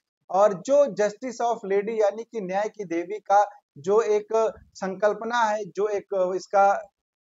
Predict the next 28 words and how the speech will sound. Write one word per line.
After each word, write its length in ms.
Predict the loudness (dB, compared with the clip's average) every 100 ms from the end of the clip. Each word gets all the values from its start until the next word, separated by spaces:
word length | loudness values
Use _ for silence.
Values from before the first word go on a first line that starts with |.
| _ _ _ _ _
theory 460 | _ -2 0 2 0
है, 120 | 0
वो 180 | 2 0
कहाँ 340 | 2 2 2
से 120 | 0
आई 180 | 0 0
थी, 280 | -4 -10 -10
इन 80 | -6
सब 180 | -4 -4
चीजों 320 | -6 -10 -10
को 140 | -6
यहाँ 140 | -6 -2
पर 240 | -2 -2 _ _ _ _ 2
देखेंगे। 480 | 2 2 -2 -2
तो 120 | -2 -2
सबसे 320 | -6 -4 -4
पहले 320 | -2 0 -2
इस 160 | -4 -8
मूर्ति 380 | -8 -6 -8 -10
को 180 | -4 -4
देखिएगा, 600 | -4 -8 -8 -4 -4 -6 _ _ _
यहाँ 300 | -2 2 2
पर 220 | 2 0 -2
क्या 240 | 0 2
है, 200 | 2 0 _ _ _ -2
ये 180 | -2
सफेद, 600 | 0 0 0 2 0 0 -4 _ _ -20
अ, 480 | -10 -6 -2 -2